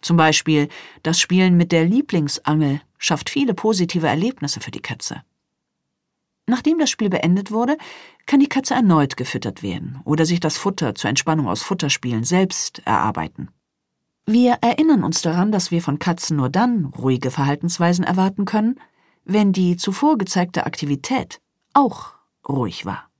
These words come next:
Eine Spieleinheit, die wenige Sekunden vor dem Zubettgehen beendet wird, ist nicht zielführend.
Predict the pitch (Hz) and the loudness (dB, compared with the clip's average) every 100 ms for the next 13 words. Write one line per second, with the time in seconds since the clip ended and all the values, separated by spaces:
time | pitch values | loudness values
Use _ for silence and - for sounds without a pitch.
0 | _ _ _ _ _ _ _ 233 226 220 | _ _ _ _ _ _ _ 2 2 2
1 | - 254 285 - - 151 147 143 147 - | 0 0 -2 -2 -4 -2 -2 -4 -6 -12
2 | - - 190 202 285 320 226 190 175 - | -18 -4 0 4 6 6 4 2 0 0
3 | 254 269 160 - 180 160 - 160 277 - | -2 -2 -4 0 2 2 0 -2 -2 -4
4 | - 143 131 131 233 285 170 - 82 - | -2 0 0 0 2 2 0 -4 -8 -10
5 | - _ _ 139 - 190 220 - 262 269 | -20 _ _ -10 -4 -2 -2 -6 -4 -4
6 | - 107 - | -4 -8 -8